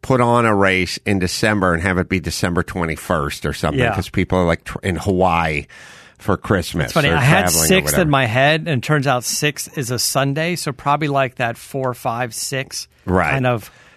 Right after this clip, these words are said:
Speaker 1: And I don't,
Speaker 2: weekend.
Speaker 1: I guess it's another, uh, two point five Trans Am race or B sedan race. Fun group, good guys.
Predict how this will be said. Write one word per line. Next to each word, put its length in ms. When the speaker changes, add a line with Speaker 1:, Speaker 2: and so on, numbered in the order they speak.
Speaker 1:
And 300
I 120
don't, 200
Speaker 2:
weekend. 180
Speaker 1:
I 160
guess 440
it's 140
another, 680
uh, 320
two 160
point 280
five 260
Trans 360
Am 300
race 380
or 60
B 220
sedan 460
race. 480
Fun 340
group, 460
good 200
guys. 600